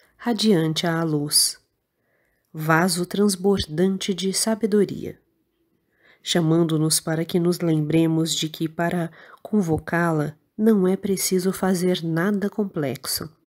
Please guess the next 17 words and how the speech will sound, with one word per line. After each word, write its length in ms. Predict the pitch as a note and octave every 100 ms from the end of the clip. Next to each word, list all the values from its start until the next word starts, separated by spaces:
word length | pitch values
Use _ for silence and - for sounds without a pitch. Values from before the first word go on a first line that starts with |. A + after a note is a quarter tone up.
| _ _ _ -
É 80 | D3+
preciso 400 | D#3 D#3 E3 F3+
apenas 460 | F3 F3+ F3+ F3+
chamá-la 520 | - G3 D#3+ E3+ F#3+ F#3+
pelo 260 | F#3+ F3+
nome 340 | E3 F3 G#3 G#3+
de 120 | A3
coração 680 | - A3 A3 - E3 E3+ E3+ _ _ _ _
que 100 | -
todo 220 | E3 E3
ser 220 | - E3+
humano 340 | E3 E3 F3
traz 300 | F3+ F#3+ F#3+
marcado 640 | F#3 F3+ F3 - F#3 F#3 F#3+
na 160 | F3+
própria 560 | E3+ G3 G#3+ A3 A3+ G3
alma 420 | E3 E3 E3+ E3+